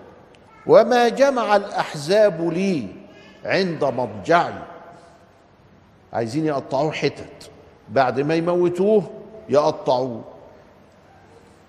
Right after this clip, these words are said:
"فذا العرش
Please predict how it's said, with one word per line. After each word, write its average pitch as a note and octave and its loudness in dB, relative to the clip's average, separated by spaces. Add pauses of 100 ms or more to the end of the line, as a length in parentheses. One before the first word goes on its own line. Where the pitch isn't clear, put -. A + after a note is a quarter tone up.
(3250)
"فذا D3+ 4
العرش F3+ 2